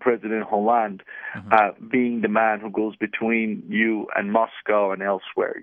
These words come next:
Speaker 1: You,
Speaker 2: Mm-hmm.
Speaker 1: you need to coordinate from Washington. That's not happening right now.
Speaker 2: Okay, let me explain this. دوی وی چې داسې یو سوچ د خلکو کې یو تاثر شته دی، پرسپشن. تاثر شته دی چې ګینې امریکا د داعش پر خلاف د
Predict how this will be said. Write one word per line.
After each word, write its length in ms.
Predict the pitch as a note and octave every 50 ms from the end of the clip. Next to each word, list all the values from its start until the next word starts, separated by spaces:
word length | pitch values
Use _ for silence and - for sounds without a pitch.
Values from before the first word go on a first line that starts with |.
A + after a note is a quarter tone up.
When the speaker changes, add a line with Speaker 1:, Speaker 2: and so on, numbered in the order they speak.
| A#2+
Speaker 1:
You, 80 | B2+ C3
Speaker 2:
Mm-hmm. 160 | B2+ G2 G2+ G2+
Speaker 1:
you 80 | D3 D3 D3+ D3+ D#3+
need 140 | D#3+ D#3+ - _ - - -
to 120 | B2+ B2+ - -
coordinate 520 | B2+ - A#2+ A#2+ A#2 A#2+ A#2 A2+ G#2+ G#2 G#2 - -
from 240 | A2+ A2+ A2 A2 - _ _ _ _ _ _ _ _
Washington. 580 | G#2+ A2 A2 G#2+ G#2 - - G2+ F#2+ - - F#2+ G2 G2 G#2+
That's 180 | A#2 - _ - A2+
not 80 | A2 - - G#2
happening 300 | G2+ G#2 - G2+ F#2+ F#2 F2+ E2+
right 140 | D2+ - - -
now. 60 | - - _ _ _ _ _ _ _ _ _ _ _ _ _ _ _ _ - - C3+ C3+
Speaker 2:
Okay, 220 | B2 - C3 A2 A2
let 100 | A#2 - -
me 80 | B2 A2 G#2+
explain 300 | - - - A#2+ A2+ G#2+
this. 120 | G#2 G#2+ A2
دوی 160 | C3+ D#3+ E3+
وی 140 | F3+ F#3 E3+
چې 160 | - E3 C#3+
داسې 320 | C#3+ D3+ D#3 D3+ - -
یو 220 | C#3 B2+ B2 B2+ A#2+
سوچ 480 | - - - E3 D#3 D3 C3+ - - A#2 A#2+
د 60 | A#2 - -
خلکو 260 | C#3+ C#3+ C3+ - A#2+
کې 100 | - A#2+ A#2
یو 60 | A#2 A2 - B2
تاثر 440 | A#2 A#2 - - - F3 D#3+ A#2+ - -
شته 180 | - - A#2 G#2+ G2+
دی، 100 | F2+ F2 - _ - A#2
پرسپشن. 540 | G#2 - - B2+ A2 - - A2+ G2 G2 - B2
تاثر 300 | A#2 A#2 - - F#3 E3+ -
شته 160 | - - D#3+ D3
دی 120 | D3 C#3
چې 120 | B2 - B2 A#2
ګینې 160 | A#2 A2+ A2+ - - A#2+ A#2
امریکا 440 | A#2 A#2 A#2+ A2+ - - D#3+ D#3+ - - - _ -
د 140 | A#2 G2+ F#2+ A2
داعش 260 | A#2+ C#3+ E3 D#3 - - - _ _ -
پر 200 | A#2+ A2 - -
خلاف 360 | - A#2 A#2+ C3 C3+ C3 - _ _ _ _ _ _ _ - - A2
د 80 | A2